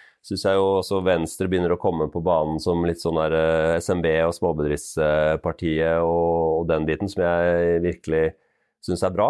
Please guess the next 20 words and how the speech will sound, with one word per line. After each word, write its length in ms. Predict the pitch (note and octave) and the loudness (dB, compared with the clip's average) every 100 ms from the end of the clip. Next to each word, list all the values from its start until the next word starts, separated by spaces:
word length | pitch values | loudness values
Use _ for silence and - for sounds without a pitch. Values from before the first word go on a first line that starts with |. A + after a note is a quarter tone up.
| E3+ | 0
for 160 | A2+ G2+ | -2 0
det 60 | |
var 220 | F#2+ F#2 F#2+ | 2 2 0
en 80 | F#2+ | -4
stund 300 | F2+ F2 F2 | -2 -2 0
de 500 | F2 F2 F2 F2+ F2+ | 0 0 0 0 0
hadde 280 | F#2 F2 F#2 G2 F#2+ | 0 0 0 0 0
glemt 320 | F2+ E2 D#2+ | 0 0 -2
det 140 | - F2 | -2 -2
litt 160 | E2+ | 0
grann, 240 | F#2+ F3+ A3 | 0 -2 -4
så 500 | - A2+ A2 G#2+ G#2 F#2+ | -4 0 2 2 2 0
det 80 | F#2 | -2
synes 160 | F#2+ G#2 | -4 -2
jeg 300 | G2+ G2+ G2+ | 0 0 0
er, 100 | G2+ | 2
eh, 400 | G2+ G2+ G2 F2+ | 2 2 0 0
kjempeviktig. 720 | A#2 F#2 D2+ D#2 - D3+ G#3 - | -2 -2 -2 -4 -2 -2 -2 -2
Og 140 | G#2+ | -4
så 240 | - G#2 | -2 0